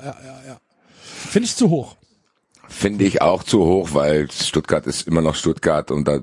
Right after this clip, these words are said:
Speaker 2: lasse ich mich auch nicht blenden, weil die ab und zu mal ein bisschen Mentalität mitbringen. Und Gladbach ist, glaub ich, gefährlich, wenn die mal ein paar Spiele nicht gewonnen haben.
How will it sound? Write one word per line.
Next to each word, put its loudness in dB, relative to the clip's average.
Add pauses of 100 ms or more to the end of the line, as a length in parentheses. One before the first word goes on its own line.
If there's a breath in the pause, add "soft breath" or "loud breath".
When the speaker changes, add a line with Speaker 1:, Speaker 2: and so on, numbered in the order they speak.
(300)
Speaker 2:
lasse -2
ich -8
mich -2
auch -2
nicht -4
blenden, 0
weil 0
die 0
ab -2
und -4
zu -6
mal 0
ein 0
bisschen -4
Mentalität -2
mitbringen. -2
Und 2
Gladbach 0
ist, -4
glaub 2
ich, -4
gefährlich, 0
wenn 2
die -2
mal 2
ein -2
paar -2
Spiele -2
nicht -2
gewonnen 0
haben. -4